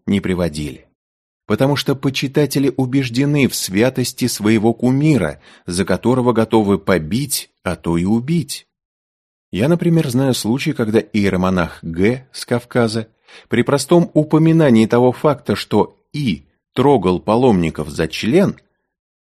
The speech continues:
буквально приходил в бешенство и готов был растерзать за такие слова, хотя ему говорили только то, что все и так знали без прямых обвинений старца в педерастии.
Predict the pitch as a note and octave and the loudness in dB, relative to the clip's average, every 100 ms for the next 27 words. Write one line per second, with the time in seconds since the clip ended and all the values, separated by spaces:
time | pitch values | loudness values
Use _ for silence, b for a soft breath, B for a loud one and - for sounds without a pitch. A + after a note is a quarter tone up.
0 | - - G#2 A2 D#3 E3 D#3 D#3 C#3+ D3 | -4 -2 0 4 4 4 2 0 0 0
1 | C#3+ G#2 E2 A2 D3 E3 D3+ - D3+ D3 | 0 -2 0 2 2 0 -2 0 2 2
2 | C#3+ C3 C3+ C3 D3 A#2+ G#2 C3+ - - | 0 0 0 2 0 0 2 2 2 0
3 | A#2+ C3+ - - D3 B2 A#2 D3 A#2 - | 2 0 -2 -2 0 0 0 0 0 -4
4 | - G2+ G#2+ G#2+ A2 G#2 F2 - A2 G#2+ | -6 0 0 0 -2 0 -2 0 0 0
5 | D2 - _ _ _ _ - G#2 F2 F#2+ | -2 -8 _ _ _ _ -8 -4 -2 0
6 | D#2+ F2 F#2 F2+ - F2 F2+ F2+ F#2 F2 | 0 0 0 -2 -4 -4 0 0 0 -2
7 | F2+ G2+ F2+ - F2+ - D#3 D#3 F2+ - | 0 0 0 -2 -4 2 4 4 0 -6
8 | - F#2+ - - D#3+ D#3 C#3 C3 - C#3+ | -2 -2 -2 -2 0 0 -2 -6 -2 -2
9 | A#2+ F#2 G2+ C3 B2+ D#2+ D#2 F#2+ - G2+ | -2 0 0 2 0 -2 -4 -4 -2 2
10 | A2 A#2+ - G#2+ E2+ A2+ B2 G#2 E2+ - | 4 2 2 -2 0 2 4 4 0 -4
11 | - C#3+ B2+ - A#2 - - A#2+ G2+ G2 | -2 -2 0 -2 -4 -4 -4 -2 -2 -2
12 | F2 - - D2+ C2 - | -4 -8 -8 -10 -12 -20